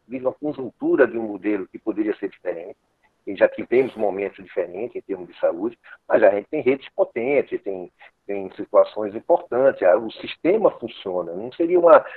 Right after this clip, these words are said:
uma negação que o sistema não funciona. O sistema funciona, então você tem dois momentos aí, é o que é que pode tirar do que é atual,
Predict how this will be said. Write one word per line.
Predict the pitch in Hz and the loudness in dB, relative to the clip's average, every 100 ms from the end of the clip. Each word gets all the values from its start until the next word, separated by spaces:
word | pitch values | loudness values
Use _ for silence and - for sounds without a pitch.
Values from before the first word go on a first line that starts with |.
| - | 0
uma | 127 127 | 2 8
negação | 147 - - - 160 | 8 8 2 0 0
que | - | 0
o | 117 | -8
sistema | 98 - 98 95 | -10 -6 -2 -2
não | 90 | -4
funciona. | - 92 - 78 _ _ - - | -8 -12 -10 -14 _ _ -20 -18
O | - | -14
sistema | 131 - 165 175 | -10 0 2 2
funciona, | 196 190 156 135 95 | 0 -2 4 4 4
então | 90 131 - - - | 2 0 0 -20 -4
você | 135 135 160 | -2 0 0
tem | 160 165 | 2 4
dois | 151 151 190 | 8 6 6
momentos | 160 104 101 - | 0 0 -2 2
aí, | 95 80 82 | 2 2 -4
é | 104 | -2
o | 117 | 0
que | - | 0
é | 226 | -2
que | - | -2
pode | - 143 120 95 - | 8 10 10 6 -4
tirar | - 95 87 | 4 6 6
do | 87 139 _ | 0 -12 _
que | 160 135 | 2 6
é | 202 | 6
atual, | 180 - 92 127 - | 4 4 6 6 2